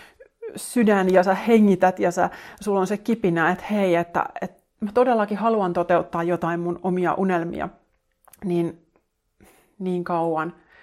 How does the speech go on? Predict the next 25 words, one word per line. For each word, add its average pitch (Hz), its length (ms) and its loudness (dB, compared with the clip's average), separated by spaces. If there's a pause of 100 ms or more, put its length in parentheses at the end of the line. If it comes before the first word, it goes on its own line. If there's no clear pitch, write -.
(500)
siihen 170 480 -8
suuntaan 165 580 -4
on 175 180 -4
mahdollista 175 640 -4
lähteä. 175 420 -2
Ja 180 140 -6
mun 190 160 -4
mielestä 175 400 -2
just, 175 240 -4 (520)
niin 190 140 -2
kuin 185 100 0
oon 185 80 4
jo 180 60 0
sanonut, 180 300 -2
että 170 140 -6
olennaista 175 580 0
ei 170 140 0
ole 170 80 -2
se, 170 360 -2 (240)
että 170 320 0 (220)
toteutuuko 190 600 2
ne 175 120 -2
sun 170 260 -6
unelmat, 165 560 -2 (560)
vaan 180 260 0